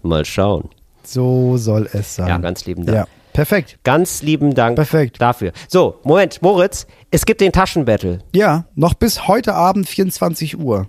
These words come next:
Speaker 2: können die Menschen entscheiden.
Speaker 1: Genau, wir
Speaker 2: Ich bin
Speaker 1: wissen,
Speaker 2: da noch,
Speaker 1: äh,
Speaker 2: ich
Speaker 1: wir
Speaker 2: gebe
Speaker 1: wissen das
Speaker 2: zu,
Speaker 1: Ergebnis noch nicht.
Speaker 2: ich bin auch noch nicht eingestiegen. Ich hab, ich weiß, äh, ich hab da den,
Speaker 1: Ja.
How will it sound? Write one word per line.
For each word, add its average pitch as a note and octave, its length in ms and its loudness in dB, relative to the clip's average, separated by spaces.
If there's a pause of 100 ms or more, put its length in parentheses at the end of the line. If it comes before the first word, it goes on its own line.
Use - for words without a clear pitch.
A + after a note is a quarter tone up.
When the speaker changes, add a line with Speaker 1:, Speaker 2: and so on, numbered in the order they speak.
(140)
Speaker 2:
können D#3+ 240 0
die D#3+ 60 -2
Menschen D#3 320 -2
entscheiden. C#3+ 360 0
Speaker 1:
Genau, D3 280 4
wir E3 100 4
Speaker 2:
Ich E3 60 2
bin E3 80 4
Speaker 1:
wissen, A#3 100 2
Speaker 2:
da C4 120 4
noch, A#3 140 4
Speaker 1:
äh, E3+ 180 6
Speaker 2:
ich F3 240 -4
Speaker 1:
wir F3+ 100 -6
Speaker 2:
gebe G3 140 4
Speaker 1:
wissen A#3 160 2
das G3 80 4
Speaker 2:
zu, - 80 2
Speaker 1:
Ergebnis A#3+ 400 2
noch A2 160 0
nicht. A2+ 220 2
Speaker 2:
ich - 60 -14
bin A#3+ 180 2
auch G3+ 140 0
noch G3+ 120 2
nicht F3+ 180 0
eingestiegen. D3 680 -2
Ich - 100 -6
hab, - 80 -4
ich D3+ 140 -6
weiß, G3+ 460 0
äh, E3 340 0
ich - 160 -6
hab F3+ 120 -4
da E3+ 80 0
den, D#3 140 0
Speaker 1:
Ja. C#3 180 4